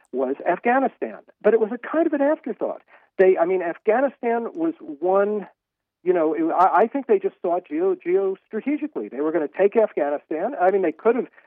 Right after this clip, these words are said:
they could have gone after Osama bin Laden with, with, with, with military troops and everything else and then left. But they, they were gonna occupy it. It was gonna, it was on one side of Iran. It was a, it was a, it, it was to nail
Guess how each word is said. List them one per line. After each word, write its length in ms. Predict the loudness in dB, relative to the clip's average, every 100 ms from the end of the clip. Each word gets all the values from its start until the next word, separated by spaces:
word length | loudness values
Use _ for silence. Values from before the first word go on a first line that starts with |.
| -6
they 100 | -2
could 160 | -2
have 100 | 0
gone 200 | -2 0
after 400 | -4 -4 -4 -4 -4 -10
Osama 380 | -8 -2 -2 -2
bin 200 | -4 -2
Laden 360 | 0 -2 -4 -4
with, 140 | -4 -4
with, 160 | -8 -8 -4
with, 180 | -4 -6 _ _
with 140 | -2 -2
military 500 | 0 0 0 -2 -6
troops 280 | -4 -4 -4 -4
and 100 | -6
everything 320 | -4 -6 -4
else 160 | -4 -4
and 120 | -6
then 120 | -2
left. 300 | 2 2 0 -10
But 100 | -8
they, 160 | -2 0
they 140 | 2
were 100 | 2
gonna 160 | 0 -2
occupy 540 | -4 -4 -4 -2 -2
it. 60 | -4
It 60 |
was 80 | -8 -8
gonna, 140 | -6
it 20 | -4
was 120 | -2
on 180 | -2 -2
one 200 | -4 -2
side 220 | 0 2
of 80 | 0
Iran. 520 | -2 -2 -2 -2 -4
It 100 | -6 -8
was 120 | -2
a, 140 | 0 0 -4 -14 -6
it 120 | 0
was 140 | 0
a, 40 | 0
it, 280 | -4 -6 -6
it 340 | -6 -6 -2
was 140 | -2 -2
to 60 | -2
nail 380 | 2 4 4